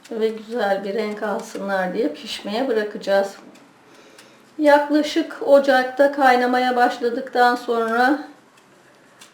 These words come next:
kırk dakika kadar kısık ateşte pişireceğiz. Güzelce ayvalarımız şekerle pişecekler.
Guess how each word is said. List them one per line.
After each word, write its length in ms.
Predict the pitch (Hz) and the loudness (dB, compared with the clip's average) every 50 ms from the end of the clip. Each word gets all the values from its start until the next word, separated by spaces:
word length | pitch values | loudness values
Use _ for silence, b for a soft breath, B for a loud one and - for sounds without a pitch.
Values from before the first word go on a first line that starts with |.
| _ - | _ -6
kırk 280 | - 294 285 - - | -6 -4 -4 -4 -4
dakika 560 | 254 262 262 - 247 247 240 - - 240 233 | -4 -4 -2 -2 -4 -4 -4 -2 -2 -4 -2
kadar 420 | - 262 240 214 233 240 254 262 - | 0 0 2 4 4 4 4 2 0
kısık 320 | - 269 - - - - | -4 -6 -6 -4 -2 0
ateşte 520 | 262 226 - 254 247 247 - - 254 247 - | 0 0 2 0 0 0 -2 -2 -4 -4 -4
pişireceğiz. 800 | 269 254 - - 247 240 254 240 - 254 254 262 277 277 - | -6 -6 -6 -4 -4 -4 -4 -4 -4 -2 2 2 2 2 0
Güzelce 580 | - 240 220 226 240 247 247 247 240 247 240 226 | -2 -4 0 2 4 6 6 6 4 2 0 2
ayvalarımız 720 | 226 226 226 226 226 226 226 226 226 226 226 226 226 226 | 4 4 4 4 4 4 4 2 2 2 0 -2 -4 -6
şekerle 560 | - - 233 220 220 226 220 220 214 208 208 | -6 -4 -4 -2 0 0 2 2 2 0 -2
pişecekler. 1040 | 208 - - 226 - - 240 - 269 269 269 269 - 262 254 262 262 277 262 - | -4 -4 -8 -10 -10 -10 -8 -4 -2 -2 -2 -2 0 2 4 4 4 2 0 -6